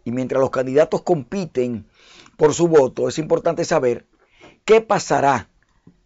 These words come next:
después de votar. En Estados Unidos, las personas que votan directamente por un candidato presidencial,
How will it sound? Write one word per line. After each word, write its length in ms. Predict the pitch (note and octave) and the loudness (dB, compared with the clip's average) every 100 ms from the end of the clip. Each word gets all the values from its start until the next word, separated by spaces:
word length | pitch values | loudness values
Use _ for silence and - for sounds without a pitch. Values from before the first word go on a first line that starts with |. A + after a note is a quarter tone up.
| _ _ | _ _
después 460 | A2 C#3+ - D#3 D3+ | -2 -2 2 2 2
de 60 | |
votar. 500 | C3+ - - - - _ _ _ _ _ _ _ - _ _ _ _ - - - | -2 -2 -4 -10 -12 _ _ _ _ _ _ _ -20 _ _ _ _ -18 -8 0
En 120 | E3+ | 2
Estados 380 | F3 A#3 B3+ G3+ | 4 6 6 4
Unidos, 640 | F#3 F#3+ C3+ A#2 - - _ | -2 0 0 0 -4 -14 _
las 260 | C3 C3 - | 2 2 2
personas 540 | C#3+ A#2+ F3+ F#3+ - | -2 2 0 0 -2
que 680 | - D#3 D3 C#3 C3 A#2+ _ - | 2 4 6 4 2 -2 _ -16
votan 720 | G#2+ D#3+ D#3+ - B2+ B2+ - _ _ _ _ _ _ - | 4 6 6 4 0 -2 -10 _ _ _ _ _ _ -8
directamente 800 | C3 D3+ E3 D#3+ D#3+ C#3+ C3+ | 2 2 4 2 2 -2 -4
por 160 | A#2 C#3 | -4 -2
un 100 | D3 | 0
candidato 480 | D#3+ D#3 D#3 D3+ C#3+ | 0 2 2 0 -2
presidencial, 800 | C#3 D3 D3+ D3 C#3 B2+ B2 | -4 -2 -2 -2 -2 0 -2